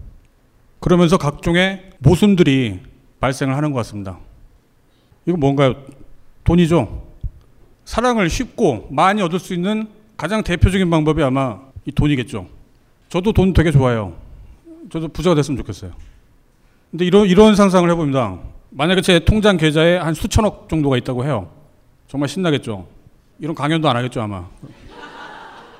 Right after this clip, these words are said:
아무 걱정도 없고 정말 행복할 것 같습니다. 그런데 만약에 무인도라면, 내가 만약에 무인도에서 수-, 수천억의 재산과 뭐 슈퍼카와 그런 호화로운 집이 있다면,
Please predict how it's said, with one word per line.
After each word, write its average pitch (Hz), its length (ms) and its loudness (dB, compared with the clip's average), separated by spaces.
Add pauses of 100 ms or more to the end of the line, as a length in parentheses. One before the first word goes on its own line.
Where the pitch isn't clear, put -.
(1500)
아무 151 200 -2
걱정도 151 360 -2
없고 98 400 -10 (720)
정말 151 280 -4
행복할 208 320 -2
것 180 100 -4
같습니다. 107 400 -6 (960)
그런데 220 280 4
만약에 185 720 0 (120)
무인도라면, 135 640 -2 (1120)
내가 170 240 -2
만약에 180 260 2
무인도에서 160 520 -2
수-, - 140 -16 (240)
수천억의 196 460 -2
재산과 147 600 -4 (360)
뭐 123 120 -10
슈퍼카와 123 640 -6 (320)
그런 147 180 -8
호화로운 196 360 2
집이 135 200 -6
있다면, 110 380 -8